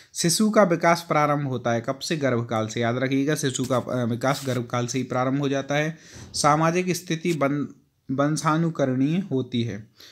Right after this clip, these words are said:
बालकों की मूल शक्तियों का प्रधान कारक क्या है? वंशानुक्रम, ये याद रखिएगा, मूल शक्तियों का प्रधान कारण बालकों की।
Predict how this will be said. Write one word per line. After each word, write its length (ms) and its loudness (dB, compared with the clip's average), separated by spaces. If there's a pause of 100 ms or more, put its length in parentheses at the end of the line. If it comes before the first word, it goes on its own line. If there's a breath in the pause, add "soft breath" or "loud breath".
(220 loud breath)
बालकों 380 4
की 160 -2
मूल 260 -2
शक्तियों 560 -4
का 160 2 (420)
प्रधान 400 2
कारक 320 0
क्या 120 0
है? 60 4
वंशानुक्रम, 760 0
ये 100 0
याद 240 -2
रखिएगा, 420 -4
मूल 220 2
शक्तियों 360 -2
का 100 0
प्रधान 400 -4
कारण 260 -6
बालकों 300 -8
की। 320 -12